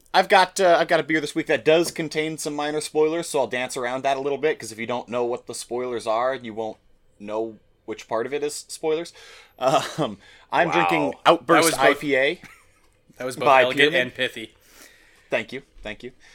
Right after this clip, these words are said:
Speaker 1: Uh, Outburst I P A by Pyramid. Um, Pyramid because the black triangle is the symbol of the void in this movie, and because of
Speaker 3: Fair.
Speaker 1: something that happens at the very end of the movie that isn't really a spoiler.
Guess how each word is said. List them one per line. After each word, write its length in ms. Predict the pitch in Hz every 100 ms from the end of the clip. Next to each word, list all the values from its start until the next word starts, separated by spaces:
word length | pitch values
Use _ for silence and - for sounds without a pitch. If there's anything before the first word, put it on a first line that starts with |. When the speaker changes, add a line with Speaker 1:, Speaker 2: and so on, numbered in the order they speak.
| - _
Speaker 1:
Uh, 140 | 113 110
Outburst 420 | 175 180 180 170
I 120 | 160
P 180 | 156 156
A 160 | 110 87
by 140 | 110
Pyramid. 380 | 104 120 95 78 _ _ _ _ _ _
Um, 500 | 92 98 95 92 92 _ _ _ _ _ -
Pyramid 460 | 156 139 135 143
because 340 | 123 139 120 -
the 80 |
black 400 | 107 113 117 - -
triangle 640 | 123 110 107 107 104 -
is 180 | 113 98
the 100 | 104
symbol 380 | - 107 101 104
of 100 | 95
the 60 | 104
void 380 | 101 101 101
in 100 | 101
this 180 | 98 101
movie, 380 | 98 95 98 98
and 300 | 104 107 104
because 340 | 107 113 104
of 240 | 107 98 _ _
Speaker 3:
Fair. 200 | 113 107
Speaker 1:
something 260 | 117 120
that 120 | 107 107
happens 180 | 104 107
at 60 |
the 80 | 101
very 280 | 110 120 113
end 120 | 120
of 40 | 104
the 60 |
movie 260 | 104 104 113
that 120 | 101
isn't 180 | 101 98
really 220 | 98 95
a 40 | 92
spoiler. 420 | - 95 90